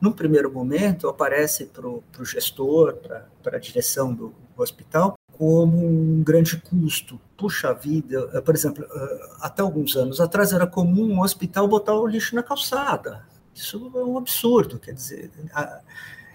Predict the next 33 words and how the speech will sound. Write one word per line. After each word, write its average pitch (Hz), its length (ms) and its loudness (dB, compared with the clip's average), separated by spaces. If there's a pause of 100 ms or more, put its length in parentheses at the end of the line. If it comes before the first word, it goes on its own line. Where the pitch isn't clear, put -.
(100)
em, 147 260 -6
em - 80 -20 (200)
todos 196 420 2
os 135 120 -12
municípios 135 640 -10
do - 140 -14
Brasil 151 500 -2
existe 147 320 -8
uma 180 160 0
lei 175 180 2
orgânica 151 640 4
de 123 140 -12
resíduos 135 760 -4 (480)
que - 100 -8
proíbe 175 580 4
um 131 80 -4
grande 123 340 -2
gerador 123 480 0
de 156 120 -10
colocar 208 680 0 (580)
vinte, 147 340 0
trinta 151 300 -2
sacos 139 400 0
de 123 100 -6
lixo 127 280 -4
comum 123 340 0
na 160 100 2
calçada, 165 560 -2
mesmo 160 260 0
que - 80 -10
seja 185 200 -2
lixo 185 240 -4
comum. 180 340 4